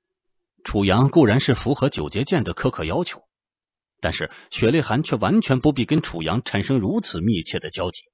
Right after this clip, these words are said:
只要找到九节剑的继承人就可以了。雪莉涵已经算是圆满地完成那位大能的嘱托，可也不知怎么的，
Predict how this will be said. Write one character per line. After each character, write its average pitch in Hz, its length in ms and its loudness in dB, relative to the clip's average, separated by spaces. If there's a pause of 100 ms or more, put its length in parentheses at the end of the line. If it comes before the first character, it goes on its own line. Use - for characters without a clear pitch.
(960)
只 131 160 4
要 175 160 4
找 104 260 2
到 160 160 2
九 98 240 -2
节 135 140 0
剑 147 160 0
的 104 100 -2
继 160 180 0
承 143 220 0
人 139 240 4
就 127 140 2
可 - 180 -8
以 78 80 -8
了。 - 80 -20 (920)
雪 90 180 0
莉 92 140 2
涵 87 340 -2
已 95 160 0
经 113 140 0
算 107 180 -2
是 98 280 -4
圆 107 200 0
满 104 240 0
地 101 100 -2
完 101 220 0
成 120 160 0
那 127 100 2
位 110 140 2
大 104 280 -2
能 101 160 2
的 95 100 -2
嘱 - 240 -10
托， - 320 -4 (1400)
可 - 180 2
也 170 140 6
不 208 160 2
知 247 120 2
怎 - 200 -4
么 - 80 -4
的， 180 180 -4